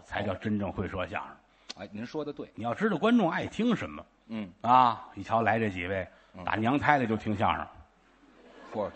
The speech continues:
Speaker 1: 听到九十五了。
Speaker 2: 哎呦。
Speaker 1: 肩不能担，手不能提，自己吃不了饭，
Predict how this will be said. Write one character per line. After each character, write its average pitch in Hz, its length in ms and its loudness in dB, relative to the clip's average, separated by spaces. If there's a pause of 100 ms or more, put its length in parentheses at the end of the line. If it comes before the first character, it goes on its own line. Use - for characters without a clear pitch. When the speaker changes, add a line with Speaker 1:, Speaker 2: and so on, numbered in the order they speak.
Speaker 1:
听 - 200 4
到 117 80 6
九 104 240 2
十 143 80 6
五 80 220 6
了。 117 300 6 (320)
Speaker 2:
哎 196 100 0
呦。 208 80 -4
Speaker 1:
肩 190 240 6
不 180 100 10
能 170 180 8
担， 156 180 6
手 117 200 2
不 139 140 4
能 185 160 4
提， 165 180 0
自 147 160 0
己 104 100 -2
吃 - 180 -4
不 170 60 0
了 104 120 4
饭， 180 180 8